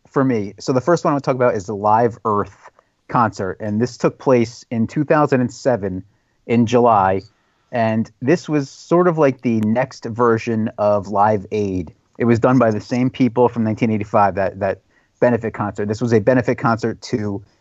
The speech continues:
get awareness out for Green Earth, um, you know, uh, save the environment, save the planet type thing. I, I went to the concert with Scott.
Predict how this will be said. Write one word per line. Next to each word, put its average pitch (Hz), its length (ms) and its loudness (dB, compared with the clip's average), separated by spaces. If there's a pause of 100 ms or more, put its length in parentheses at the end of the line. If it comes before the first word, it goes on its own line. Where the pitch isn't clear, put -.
(240)
get 123 120 6
awareness 117 540 4
out 113 260 2
for 107 600 2 (800)
Green 143 480 4
Earth, 123 680 0
um, 107 440 -2
you 123 80 2
know, 101 260 4 (800)
uh, 98 260 -4 (180)
save 131 300 2
the 131 100 4
environment, 117 600 2
save 113 200 -4
the 104 60 -12
planet 117 380 -4
type 110 200 -2
thing. 104 440 -4 (440)
I, 110 200 2 (160)
I 120 100 2
went 135 160 0
to 160 60 -4
the 151 80 -2
concert 135 300 -2
with 123 180 -4
Scott. 101 400 -2